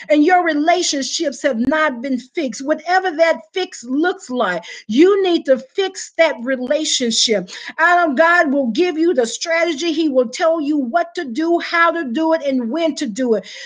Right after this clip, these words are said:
The point is, it's not for you to beg for them to accept and forgive you. Your responsibility, your kingdom obligation is to go to that person and fix that situation. Come on, you.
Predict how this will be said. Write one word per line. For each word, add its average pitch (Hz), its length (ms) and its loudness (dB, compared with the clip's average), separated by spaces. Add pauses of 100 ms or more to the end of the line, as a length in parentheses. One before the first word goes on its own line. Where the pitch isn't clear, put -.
(120)
The 277 160 4
point 392 420 -4
is, 339 260 2
it's 320 220 -4
not 370 340 0
for 339 100 -6
you 311 260 0
to 285 120 -2
beg 320 340 2
for 320 120 0
them 311 220 0
to 320 140 -2
accept 277 580 0
and 262 100 -2
forgive 262 480 -2
you. 247 200 -2 (260)
Your 403 340 2
responsibility, 311 1080 0
your 349 400 0
kingdom 381 580 -4
obligation 277 840 -2 (260)
is 330 180 -2
to 320 140 -2
go 359 360 0
to 381 100 -4
that 294 280 0
person 277 380 -4 (100)
and 262 200 2
fix - 520 -4
that 285 260 -2
situation. 302 960 -2
Come 381 220 -4
on, 311 220 2
you. 269 160 -4